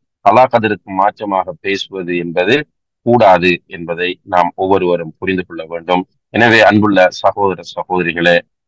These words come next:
ஆஹ், ஒருவர் மௌத்தாகிற இடத்தில் இருக்கக்கூடிய உறவினர்கள் ஏனைய மக்களுடைய பொறுப்புகளாகவே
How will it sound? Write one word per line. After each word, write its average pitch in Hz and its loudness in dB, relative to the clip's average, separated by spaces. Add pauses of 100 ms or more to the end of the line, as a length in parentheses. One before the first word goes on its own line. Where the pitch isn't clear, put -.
(180)
ஆஹ், 92 4
ஒருவர் 104 4
மௌத்தாகிற 95 0
இடத்தில் 90 -4
இருக்கக்கூடிய 90 -6
உறவினர்கள் 92 -2 (280)
ஏனைய 107 2
மக்களுடைய 90 0
பொறுப்புகளாகவே 87 -4